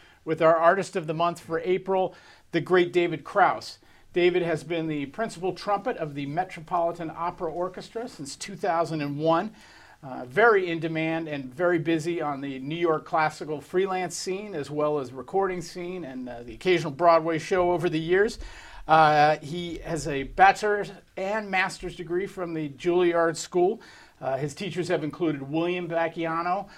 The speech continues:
uh, James Pandolfi, Chris Gecker, and Wynton Marsalis. Uh, he's currently on the faculty at the Manhattan School of Music, the Mannes School of Music, and Rutgers University in New Jersey.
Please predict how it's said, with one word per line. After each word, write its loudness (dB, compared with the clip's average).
uh, -2
James 0
Pandolfi, 4
Chris 0
Gecker, 0
and -10
Wynton -6
Marsalis. 0
Uh, 2
he's -2
currently 0
on 4
the -4
faculty 2
at 0
the -6
Manhattan -2
School 2
of -4
Music, -6
the -8
Mannes -4
School 0
of -2
Music, -2
and -4
Rutgers 0
University -6
in -8
New -8
Jersey. -2